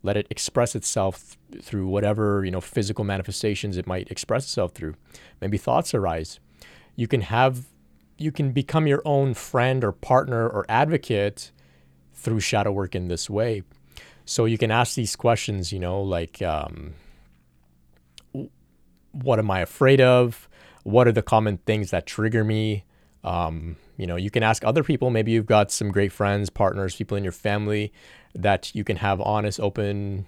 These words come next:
you know, vulnerable conversations with. And you can say, "Hey, you know, what, what are some of the topics that you can tell I'm running from, that I'm in denial about,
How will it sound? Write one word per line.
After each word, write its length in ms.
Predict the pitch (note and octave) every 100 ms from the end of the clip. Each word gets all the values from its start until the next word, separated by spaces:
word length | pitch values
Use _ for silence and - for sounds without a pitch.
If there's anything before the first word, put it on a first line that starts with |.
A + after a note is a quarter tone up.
| _
you 60 | F2+
know, 60 |
vulnerable 340 | E2 G2+ G2+ F#2
conversations 640 | G2+ F2 - C#3 - F#2+
with. 200 | F#2+ F#2+
And 100 | F#2
you 40 | -
can 120 | F2+
say, 160 | -
"Hey, 180 | F2 G#2+
you 100 | F#2+
know, 120 | E2+
what, 240 | E2+ F#2+ - -
what 120 | A2+
are 60 |
some 140 | A#2+ B2
of 40 |
the 60 | G2+
topics 440 | - G#2+ G#2+ -
that 260 | G2+ F#2 - - - - _
you 220 | - B2+
can 160 | A#2+ A2
tell 400 | - A#2 G#2+ F#2+
I'm 160 | F#2+ F#2
running 280 | F#2+ G2+ F#2
from, 320 | F2+ D#2+ E2+ _ _ _ _
that 100 | F#2
I'm 160 | F#2 F#2+
in 80 |
denial 440 | F#2 F2+ E2+ F2+ F#2
about, 480 | E2 D2+ - -